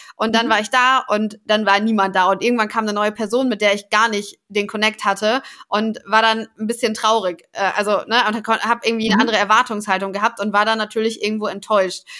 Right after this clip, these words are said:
Speaker 1: Ähm, man weiß natürlich nie, wie lange eine Person im Unternehmen ist, aber sobald man es weiß, oder es kann ja auch mal sein, dass man schon unterschrieben hat, ähm, und dann die Person irgendwie kündigt, aber dann halt auch dann transparent im Prozess zu sein und,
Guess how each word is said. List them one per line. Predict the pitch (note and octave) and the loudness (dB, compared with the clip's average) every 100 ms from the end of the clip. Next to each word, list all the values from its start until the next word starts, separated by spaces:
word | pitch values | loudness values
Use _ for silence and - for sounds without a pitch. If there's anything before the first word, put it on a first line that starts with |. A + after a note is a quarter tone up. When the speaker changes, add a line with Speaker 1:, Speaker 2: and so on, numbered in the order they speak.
| - - | -18 -6
Speaker 1:
Ähm, | G3+ G#3 - | -4 -4 -4
man | G#3+ | -2
weiß | G#3+ A#3 | 0 0
natürlich | A#3 A3 A3 | 0 -2 0
nie, | A#3 D#4+ C4+ | 2 2 0
wie | |
lange | A#3+ A#3+ | 2 0
eine | B3 | 0
Person | A#3 A#3 G#3+ | -6 -6 -6
im | G3 | -6
Unternehmen | G#3+ G3+ G#3+ C#4 C#4 | -10 -4 -2 -2 0
ist, | D4 F4 - - - | 0 -2 -8 -20 -6
aber | G#3+ G#3+ | -2 -2
sobald | G#3 G3 A3 D4 | -4 0 0 2
man | C4 G#3+ | -2 -4
es | G3+ | -4
weiß, | G3 A3+ E4+ F4 | -2 0 0 -2
oder | G#3+ G3+ | -2 -2
es | - | -4
kann | A3 | -8
ja | A3 G3 | -6 -6
auch | |
mal | G3 G3 F#3+ | -4 -2 2
sein, | G3 G#3+ G#3 | 2 2 0
dass | G3 - _ | -4 -8 _
man | F#3 F#3+ | -6 -6
schon | G3 | -6
unterschrieben | F#3+ F#3+ - C4 D4 D#4 | -8 -8 -4 -2 -2 2
hat, | D#4 E4 - - - - | 2 2 -6 -16 -12 0
ähm, | A3 G#3+ G#3+ G#3+ G#3+ G#3 - | 2 2 -2 -2 -4 -6 -6
und | G#3+ G#3+ | -4 -2
dann | G#3 D4 | 0 0
die | |
Person | D#4+ D4+ C4+ C#4 | 0 0 0 -2
irgendwie | C4+ C#4 C4+ | -2 -2 -4
kündigt, | C#4 C4 C4+ | -4 -2 -4
aber | G#3+ G3+ | -4 -4
dann | G3+ A3+ A#3 | -2 -2 0
halt | A3 G#3+ - - _ _ - | 0 0 -6 -20 _ _ 2
auch | B3+ - | 2 2
dann | A#3 A#3 A#3+ C#4 | 0 0 -2 -4
transparent | - A#3 B3+ - G3 F#3+ G3 A#3+ B3 | -2 -2 -2 -2 -2 0 -2 -2 -6
im | G3+ G#3+ | -8 -6
Prozess | G#3+ G#3 G#3 - | -6 -4 -4 -6
zu | |
sein | F3 D#3 E3+ - | -8 -8 -10 -10
und, | F#3+ F#3+ | -10 -10